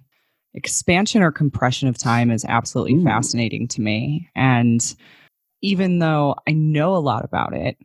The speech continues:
Speaker 1: and I coach clients around it every day, I still find myself caught off guard by time sometimes. And by
Speaker 2: Oh, yeah.
Speaker 1: just how much it can accelerate or deaccelerate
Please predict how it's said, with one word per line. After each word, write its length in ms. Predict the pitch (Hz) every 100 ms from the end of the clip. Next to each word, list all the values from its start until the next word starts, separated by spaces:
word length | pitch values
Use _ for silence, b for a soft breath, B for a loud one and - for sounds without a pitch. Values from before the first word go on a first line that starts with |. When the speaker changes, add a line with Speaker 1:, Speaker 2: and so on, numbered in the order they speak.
| -
Speaker 1:
and 140 | 131 113
I 80 | 113
coach 340 | - - -
clients 380 | - 127 120 -
around 260 | 120 120
it 160 | 117 - _ _ -
every 360 | 151 147 143
day, 560 | 147 139 - - - 135 _ _ _ _ _ -
I 140 | 156
still 720 | 156 - - - 165 190 202
find 320 | 151 147 127 120
myself 480 | 113 - - 78
caught 240 | - - 80
off 240 | 78 -
guard 420 | - - 50 71 - 175 _ _
by 200 | - 80
time 540 | - - 55 - - 175 -
sometimes. 920 | 120 123 - - - - 214 - - _ _ _ _ _ _ _ _ _
And 100 | 135
by 140 | 135 135
Speaker 2:
Oh, 40 |
yeah. 120 | 131
Speaker 1:
just 380 | 165 156 - -
how 420 | - - - 180 175
much 320 | 160 - -
it 80 | -
can 300 | 160 135 -
accelerate 800 | 147 - - 135 135 120 120 107
or 160 | 127 135 120 -
deaccelerate 920 | 156 143 104 - 69 76 58 69 -